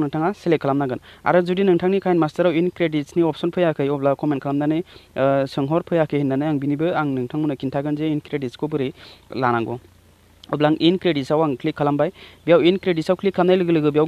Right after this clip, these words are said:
गोबां, ओ, स्टाइलनि नोंथाङा होनो हानाय बायदि बेहाय मोनगोन। अब्ला आङो जायखिजाया बिनिफ्राय मोनसे सिलेक्ट खालामनोसै। सिलेक्ट खालामनानै बेयाव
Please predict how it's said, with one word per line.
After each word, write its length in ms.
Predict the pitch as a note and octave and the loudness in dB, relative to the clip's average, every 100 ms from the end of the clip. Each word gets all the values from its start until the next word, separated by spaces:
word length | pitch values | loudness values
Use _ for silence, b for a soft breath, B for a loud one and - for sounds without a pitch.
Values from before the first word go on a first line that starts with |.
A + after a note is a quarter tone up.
| D#3 | 2
गोबां, 260 | D3+ A3 A#3 G3+ - - - D3 | 2 4 2 -2 -8 -16 -2 0
ओ, 20 | C#3+ C3 - - - - | 2 0 -8 -20 -20 -6
स्टाइलनि 400 | D#3 - E3 D3+ D#3 - - | -2 4 4 4 2 -4 -6
नोंथाङा 300 | C3+ D3+ E3+ | -4 -2 0
होनो 160 | E3+ D#3+ C#3+ | 0 0 0
हानाय 160 | C3 | 0
बायदि 220 | C#3+ C#3+ G#3+ B B - | 0 0 -4 B B -4
बेहाय 180 | C3+ | -2
मोनगोन। 360 | D#3+ C#3 B2 A#2+ - B B - | 0 0 0 -2 -6 B B -4
अब्ला 220 | C#3+ D#3 C#3+ G3+ _ _ - | 2 4 4 0 _ _ 0
आङो 240 | D3+ D3 | 2 2
जायखिजाया 360 | D3 D3+ D3+ D3 | 2 0 0 2
बिनिफ्राय 300 | D3 D3 F3 | 2 2 2
मोनसे 180 | D#3+ F3 | 2 0
सिलेक्ट 260 | - F#3 D#3+ | -2 0 2
खालामनोसै। 400 | C#3 C#3+ C#3+ E3+ G#3+ b _ | 2 2 0 -2 -4 b _
सिलेक्ट 200 | E3+ E3+ | 0 2
खालामनानै 340 | D#3 D#3 D#3+ E3+ | 2 2 2 2
बेयाव 160 | D#3 | 2